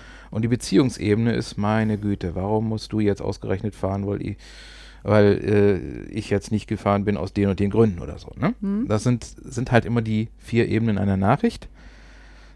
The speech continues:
Speaker 1: Das einfache Modell gibt da noch kompliziertere,
Speaker 2: Ja.
Speaker 1: die ich aber auch nicht einsetze, weil ich sie zu kompliziert finde.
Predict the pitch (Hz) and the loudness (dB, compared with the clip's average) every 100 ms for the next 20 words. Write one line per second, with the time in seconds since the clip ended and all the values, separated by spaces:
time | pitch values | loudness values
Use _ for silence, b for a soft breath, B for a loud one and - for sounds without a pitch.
0 | - 101 87 - 92 107 117 - 117 113 | -6 -4 -4 -2 0 0 -2 -2 -2 2
1 | 107 104 104 - 98 95 - 90 87 - | 2 2 0 -4 -4 -4 -6 -4 -6 2
2 | 120 - 113 110 107 107 95 98 101 98 | 0 2 0 0 -2 -2 -4 0 0 0
3 | 92 98 95 87 92 - - - 82 85 | -2 -2 -4 -4 -6 -6 -14 -10 -8 -4
4 | - 160 175 | -4 -2 -2